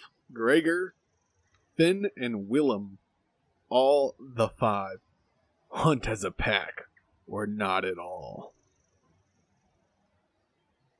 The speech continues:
I don't think it will get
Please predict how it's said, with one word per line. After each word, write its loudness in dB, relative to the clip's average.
I 0
don't 2
think -4
it -2
will -4
get -2